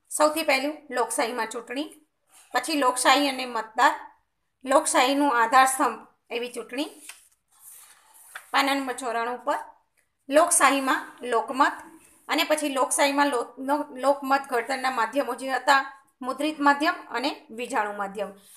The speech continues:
એટલા જ ટોપિકોની આપણે ચર્ચા કરી હતી. Part ટુમાં હવે આપણે આગળ પાઠ વધાવીએ. આગળ લોકશાહીના પ્રકારો. આપણે લોકશાહી વિશે ભણીએ છીએ તો લોકશાહીના પ્રકારો વિશે જાણવું ખૂબ જરૂરી બને છે.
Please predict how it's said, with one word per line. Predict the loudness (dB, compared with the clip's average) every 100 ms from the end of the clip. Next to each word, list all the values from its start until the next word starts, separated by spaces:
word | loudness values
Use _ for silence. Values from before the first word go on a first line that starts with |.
| -8
એટલા | -6 2 2
જ | 2
ટોપિકોની | -2 -2 -4 -6 -6
આપણે | -6 -4
ચર્ચા | -4 -4 -6
કરી | -8 -8 -8
હતી. | -8 -10 -12 _ _ _ 6
Part | 6 6
ટુમાં | 0 0 0
હવે | 2
આપણે | 0 2 0
આગળ | -2 -2
પાઠ | -2 -4 -4 -8
વધાવીએ. | -6 -2 -4 -4 -14 -16 -20 _ _ -2
આગળ | 0 0 -6 -12 -20 -20 _ _ _ _ _ 4
લોકશાહીના | 6 6 6 4 4 0 -4 0
પ્રકારો. | 2 4 2 2 -4 -8 -12 -6
આપણે | -4 2 4
લોકશાહી | 8 6 6 4 4
વિશે | 4 0
ભણીએ | 0 -2 -2
છીએ | 0
તો | 0
લોકશાહીના | -2 -4 -4 -4 -4
પ્રકારો | -4 -4 -6
વિશે | -6 -8 -10 -10
જાણવું | -2 0 0
ખૂબ | -6 -10
જરૂરી | -4 -2 -2 -6
બને | -8 -10 -10
છે. | -12 -12